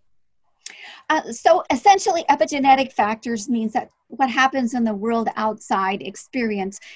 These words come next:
changes what happens, um, internally, um, brain functioning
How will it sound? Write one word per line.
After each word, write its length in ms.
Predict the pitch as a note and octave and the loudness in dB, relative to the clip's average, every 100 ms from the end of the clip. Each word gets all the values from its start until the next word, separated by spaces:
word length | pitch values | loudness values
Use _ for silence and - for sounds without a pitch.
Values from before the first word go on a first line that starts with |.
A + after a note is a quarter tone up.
| - - | -20 -8
changes 520 | C#4 A#3 A3 A3 G#3 | -2 0 0 -4 -4
what 160 | A3+ G3+ | -6 -6
happens, 580 | A3 G3 G#3+ G#3 G3+ - - - _ | -4 -4 -4 -6 -6 -10 -20 -20 _
um, 320 | G3+ F#3+ F#3+ - | -6 -6 -8 -6
internally, 640 | A#3+ A#3+ B3 A3 G#3 G3+ - - | -2 0 0 -4 -4 -6 -8 -10
um, 240 | G3+ G3 | -4 -4
brain 280 | G3 A3 G#3+ | -4 -4 -2
functioning 560 | G#3 G3 - G3 F#3+ | -4 -6 -6 -8 -6